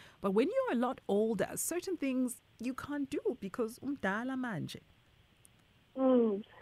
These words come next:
Speaker 2: Not really, Ntombi, because age is, is not something that's a main factor in this situation.
Speaker 1: Yeah.
Speaker 2: Because I think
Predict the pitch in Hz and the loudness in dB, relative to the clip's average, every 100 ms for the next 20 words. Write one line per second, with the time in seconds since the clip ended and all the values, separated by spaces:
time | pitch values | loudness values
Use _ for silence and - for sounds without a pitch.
0 | - - - - - 262 311 466 - 220 | -20 -20 -20 -18 -2 12 12 12 8 10
1 | 254 285 277 247 233 226 226 220 202 381 | 12 12 12 10 8 12 12 12 4 4
2 | - 277 262 226 - _ _ - 330 311 | 12 12 12 10 -8 _ _ 12 12 12
3 | - - - 226 - - 233 - 220 254 | 10 -4 -4 -6 -6 -6 -6 8 10 10
4 | - 226 240 254 226 196 - 196 202 208 | 8 6 6 4 2 2 2 6 6 6
5 | - 196 190 - - 202 190 196 - - | 6 4 4 2 2 2 0 -2 -6 -8
6 | - 226 202 196 - 190 180 185 190 170 | 2 6 6 6 4 4 6 6 4 4
7 | 165 - 233 - 254 233 226 - 220 - | 0 0 4 12 12 12 10 10 10 10
8 | 285 277 | 6 4